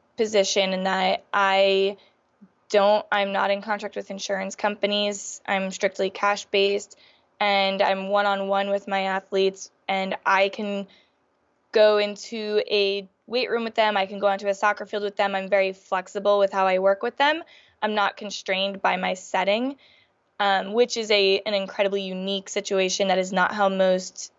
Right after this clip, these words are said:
physical therapists operate, and I understand that. Um, how, how I'm able to do it is,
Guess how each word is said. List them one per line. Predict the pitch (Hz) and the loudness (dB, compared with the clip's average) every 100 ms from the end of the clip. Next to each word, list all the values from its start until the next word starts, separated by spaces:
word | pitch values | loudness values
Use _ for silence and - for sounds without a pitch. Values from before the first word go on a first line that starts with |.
| _ | _
physical | 202 202 196 | -8 0 0
therapists | 190 190 185 185 - - | 2 0 2 -2 -4 -2
operate, | 190 185 202 226 | -2 0 2 2
and | - | 2
I | 202 - | -2 -2
understand | 196 190 185 - 185 170 | -4 -4 -4 -4 -4 -4
that. | 180 190 - _ _ _ _ _ _ - | -4 -2 -2 _ _ _ _ _ _ 0
Um, | 208 190 190 190 | 4 4 2 -6
how, | 202 208 208 - | 0 4 4 4
how | 202 190 | 0 0
I'm | - 269 294 | 2 0 -2
able | 226 214 | -2 -2
to | 226 | -2
do | 202 196 | 0 4
it | 196 190 | 4 4
is, | 202 190 185 190 - | -2 -2 -4 -8 -14